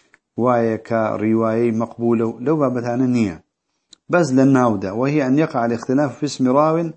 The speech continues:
أو اسم أو أبيه أو نسبته مثلا، ويكون الراوي ثقة،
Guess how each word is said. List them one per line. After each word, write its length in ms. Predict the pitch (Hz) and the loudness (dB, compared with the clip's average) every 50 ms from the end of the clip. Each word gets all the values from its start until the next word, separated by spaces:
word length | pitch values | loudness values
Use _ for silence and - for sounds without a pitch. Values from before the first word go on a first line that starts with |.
| _ _ - - _ _ _ _ - | _ _ -20 -20 _ _ _ _ 0
أو 140 | 147 147 | 0 2
اسم 280 | 139 131 - - 131 127 | 0 -2 -2 0 0 0
أو 260 | 127 123 120 120 120 | 0 0 0 -2 -2
أبيه 600 | 127 - 127 113 123 139 151 147 135 131 123 127 - | -2 -4 -2 0 2 2 2 2 0 -2 -4 -2 -2
أو 280 | 135 131 135 131 127 123 - _ _ - | 0 2 2 0 0 -4 -10 _ _ -4
نسبته 460 | 135 123 - - 156 156 151 143 135 | -4 -4 0 0 -2 0 0 2 2
مثلا، 440 | 135 139 127 - 123 107 98 85 82 - _ _ _ _ _ _ _ _ - | 2 2 2 0 -2 -4 -4 -6 -10 -14 _ _ _ _ _ _ _ _ -2
ويكون 580 | 113 120 123 123 123 127 - 160 160 151 139 131 | 0 2 2 2 0 0 2 2 4 4 4 2
الراوي 540 | 127 123 117 127 143 160 165 175 175 185 175 | 2 2 2 4 4 4 4 4 2 0 0
ثقة، 600 | 170 - 175 165 - 123 107 - - 98 92 90 | 2 2 0 2 2 0 -4 -2 -4 -6 -6 -8